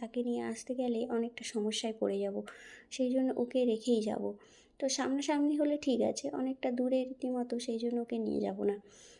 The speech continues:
ওই জন্য হ্যাঁ করে কাঁদছে, লাস্টে ফোন দিতে বাধ্য হলাম। বললাম, "ওইখানে দিদা ফোন দেবে, যা।" তো এদিকে ছেলেকে নেওয়া হয়ে গেছে। চলো কি রান্না করেছি শেয়ার করে নিই। গরম গরম ভাত, খুব গরম, এই মাত্র নামিয়ে নিয়ে আসলাম।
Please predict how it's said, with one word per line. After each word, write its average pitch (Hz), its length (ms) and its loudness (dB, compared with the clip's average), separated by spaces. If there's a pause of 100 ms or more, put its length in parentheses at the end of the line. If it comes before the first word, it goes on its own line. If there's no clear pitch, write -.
(140)
ওই 254 120 2
জন্য 254 220 0
হ্যাঁ 240 340 2
করে 247 220 -2
কাঁদছে, 240 400 0
লাস্টে 240 360 -2
ফোন 214 320 2
দিতে 226 240 0
বাধ্য 214 320 0
হলাম। 208 280 2 (480)
বললাম, 240 280 2
"ওইখানে 233 340 -2
দিদা 226 240 -4
ফোন 226 280 -2
দেবে, 262 260 2
যা।" 214 260 0 (880)
তো 254 180 0 (340)
এদিকে 269 240 2
ছেলেকে 262 420 0
নেওয়া 254 260 2
হয়ে 269 220 2
গেছে। 262 320 -2 (100)
চলো 247 220 0
কি 254 140 -4
রান্না 240 260 0
করেছি 262 360 -8
শেয়ার 220 240 0
করে 208 260 0
নিই। 220 160 0
গরম 247 280 -2
গরম 254 220 0
ভাত, 220 200 0
খুব 262 180 0
গরম, 233 340 2
এই 226 100 2
মাত্র 226 400 -2
নামিয়ে 220 300 2
নিয়ে 214 140 0
আসলাম। 214 320 -4